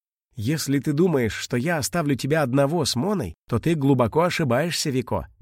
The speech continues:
прошептала Вжих, когда дети отдалились на достаточное расстояние.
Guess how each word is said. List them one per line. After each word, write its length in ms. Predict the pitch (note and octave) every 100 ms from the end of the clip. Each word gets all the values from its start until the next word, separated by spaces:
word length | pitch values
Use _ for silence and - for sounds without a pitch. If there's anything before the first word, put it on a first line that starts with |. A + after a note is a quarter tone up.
| -
прошептала 560 | B2 - - A2 E2
Вжих, 320 | C#2+ A2 F3+ - - -
когда 300 | C3 A#2 G#2
дети 300 | A#2+ A#2+ A2+
отдалились 640 | G#2 A2+ G#2 F#2+ F#2 -
на 100 | A#2
достаточное 720 | G#2+ G2 F#2 - - G#2 F#2+
расстояние. 720 | F#2 - G2+ D2+ A#1 G1+ -